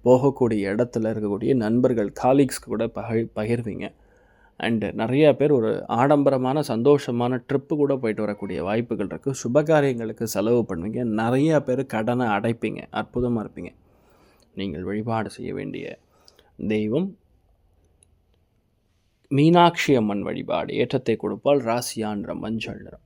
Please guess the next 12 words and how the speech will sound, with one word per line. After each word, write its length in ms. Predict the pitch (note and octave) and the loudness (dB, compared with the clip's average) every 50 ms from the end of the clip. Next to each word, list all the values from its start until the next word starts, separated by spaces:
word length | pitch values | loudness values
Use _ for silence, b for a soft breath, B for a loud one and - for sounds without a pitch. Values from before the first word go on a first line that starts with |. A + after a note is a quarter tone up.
| _ _ | _ _
சரி, 280 | - - - A2 G#2 G2 | -16 -10 -8 -8 -6 -6
இன்றைய 320 | G#2 G#2+ G#2+ A2+ G#2+ G#2+ | -6 -6 -4 -4 -4 0
நாள் 240 | G#2+ A#2+ C3+ C#3 A#2+ | 2 4 4 4 4
யாருக்கு 460 | G#2+ G#2+ A2+ A#2+ B2 B2+ - - G#2+ | 2 2 0 2 0 0 0 -2 -6
நல்லா 260 | G#2+ G2 A2 A#2 A#2 | -6 -4 -4 -4 -4
இருக்கு 360 | G#2+ G2+ F#2 - G2 - - - | -4 -6 -6 -8 -10 -10 -10 -10
அப்படின்னு 320 | - G#2 G2 G#2 A2 A2 G#2+ G#2 | -12 -10 -8 -6 -8 -8 -8 -10
பார்த்தோம்னா, 400 | F2+ - - G2 A2 A#2+ B2+ B2 | -12 -10 -10 -8 -6 -6 -6 -6
முதல் 360 | G#2 F#2+ - B2 C3+ C#3+ C3+ | -8 -4 0 4 4 4 4
ராசி 420 | B2+ A2+ G#2+ A2 A2 - B2 A2+ | 2 0 -2 -4 -4 -4 -4 -4
லக்னம் 340 | G#2 G2+ G#2 A2 A2 G#2+ G2+ | -4 -6 -8 -8 -8 -8 -8
வந்து 540 | - E2+ F#2+ G2 A#2 A#2 A2 E2 - G#2 | -8 -10 -10 -6 -6 -4 -4 -6 -8 -12